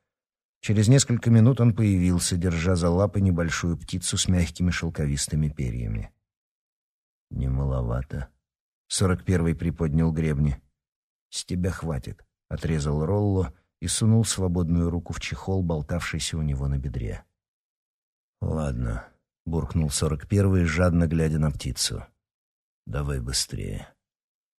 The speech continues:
Ролло извлек из чехла прозрачную капсулу размером с ладонь, заполненную бурыми хлопьями, и осторожно положил на землю перед Эштоном.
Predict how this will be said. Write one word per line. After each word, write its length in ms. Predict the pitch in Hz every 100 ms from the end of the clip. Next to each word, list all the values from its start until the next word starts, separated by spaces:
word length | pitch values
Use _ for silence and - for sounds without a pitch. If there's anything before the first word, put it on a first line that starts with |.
| _
Ролло 500 | - 117 135 120 117
извлек 480 | 107 95 110 117 -
из 60 | 101
чехла 460 | - 101 - 120
прозрачную 720 | 113 104 98 110 101 - 101 92
капсулу 580 | - 104 - - 85
размером 480 | 80 85 87 87 85
с 140 | 78 -
ладонь, 500 | 87 85 110 101 - _ _ _ -
заполненную 680 | 85 90 113 104 101 101 92
бурыми 340 | 92 95 92
хлопьями, 800 | 87 82 78 64 62 65 60 - _ _
и 60 | 82
осторожно 720 | 80 - 82 76 95 87 98
положил 460 | 87 90 85 82 78
на 160 | 71
землю 420 | 73 73 76 78 78
перед 340 | 87 78 67
Эштоном. 600 | 64 - - 58 58 -